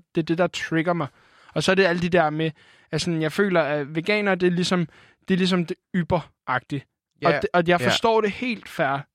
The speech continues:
Speaker 2: Ja.
Speaker 1: Men jeg f-, synes bare, det er igen sådan en, en måde på at, at skulle være lidt, ja, hellig på-agtig sådan.
Speaker 2: Ja, fordi
Speaker 1: Ved sådan, "Hey,
Speaker 2: men
Speaker 1: jeg er bedre end dig, jeg er veganer."
Speaker 2: Fordi, men det er det, så vil jeg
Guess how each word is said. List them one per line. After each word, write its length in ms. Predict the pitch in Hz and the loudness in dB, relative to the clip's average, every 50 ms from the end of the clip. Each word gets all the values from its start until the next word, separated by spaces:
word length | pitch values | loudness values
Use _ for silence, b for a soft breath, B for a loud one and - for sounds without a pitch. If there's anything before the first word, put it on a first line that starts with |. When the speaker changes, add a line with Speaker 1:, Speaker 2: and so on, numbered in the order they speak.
| _ _ _ _ - | _ _ _ _ -12
Speaker 2:
Ja. 120 | 113 101 - _ _ _ _ | -12 -12 -12 _ _ _ _
Speaker 1:
Men 220 | 185 175 175 170 170 | 0 2 2 4 2
jeg 100 | 165 156 | 2 0
f-, 300 | - - - _ - - | -2 -8 -20 _ -10 -6
synes 240 | - - 202 196 - | -2 0 0 0 2
bare, 160 | - 175 175 | 2 2 2
det 160 | 175 175 175 175 | 2 0 -2 -2
er 60 | 165 160 175 _ _ _ - | -2 -6 -12 _ _ _ -10
igen 340 | 196 170 - 180 175 180 180 | -10 -4 0 0 0 2 0
sådan 240 | - 190 180 170 160 | 0 0 0 0 0
en, 140 | 160 147 - b b b b b b b b b b b b b b - 175 | -2 -4 -6 b b b b b b b b b b b b b b -4 -2
en 100 | 170 165 | 0 2
måde 260 | 160 160 160 175 180 | 2 4 4 4 2
på 280 | 175 - 170 165 156 151 | 2 2 2 2 4 4
at, 180 | 151 147 156 - | 2 0 -2 -4
at 100 | - 147 | -6 -8
skulle 200 | - - - 147 | -6 -6 -4 -2
være 220 | 151 147 143 147 151 | 0 0 2 0 0
lidt, 220 | 151 156 156 - _ _ _ - | -2 -6 -8 -10 _ _ _ -8
ja, 60 | 160 143 | -8 -6
hellig 400 | - - 165 160 170 170 180 175 | -2 -2 0 0 2 0 0 0
på-agtig 560 | - 160 147 127 117 127 131 - - 147 139 | 0 0 0 0 0 -2 -4 -6 -8 -8 -8
sådan. 340 | - 147 120 98 131 139 - _ _ _ _ _ _ _ _ _ _ _ _ _ _ _ _ _ _ _ _ 107 120 | -8 -10 -12 -12 -14 -16 -16 _ _ _ _ _ _ _ _ _ _ _ _ _ _ _ _ _ _ _ _ -6 -2
Speaker 2:
Ja, 180 | 127 120 117 - _ _ _ _ _ - | -2 -2 -2 -4 _ _ _ _ _ -4
fordi 200 | - 156 160 170 | -2 2 4 4
Speaker 1:
Ved 180 | 165 156 156 151 | 4 4 2 0
sådan, 140 | 156 151 | -2 -2
"Hey, 140 | 135 143 196 - | 0 2 4 4
Speaker 2:
men 80 | - | 4
Speaker 1:
jeg 100 | 180 175 | 4 4
er 40 | 175 | 2
bedre 220 | - 180 175 180 | 2 2 2 2
end 100 | 180 175 | 2 2
dig, 60 | 156 147 151 160 | 2 2 2 4
jeg 100 | 165 165 | 2 2
er 40 | 156 | 0
veganer." 340 | 156 151 160 160 170 160 139 - _ _ _ _ _ _ _ _ _ _ - | 0 -4 -6 -6 -6 -6 -8 -10 _ _ _ _ _ _ _ _ _ _ -6
Speaker 2:
Fordi, 300 | 139 127 135 147 139 - - | -6 -4 -2 -2 -4 -4 -4
men 200 | - 135 147 143 151 | -2 0 0 2 2
det 20 | 160 | 2
er 40 | 151 | 2
det, 140 | 165 151 | 2 0
så 200 | - - - 185 175 | -2 0 0 2 2
vil 120 | 170 180 | 2 2
jeg 220 | 175 170 151 127 | 2 2 2 2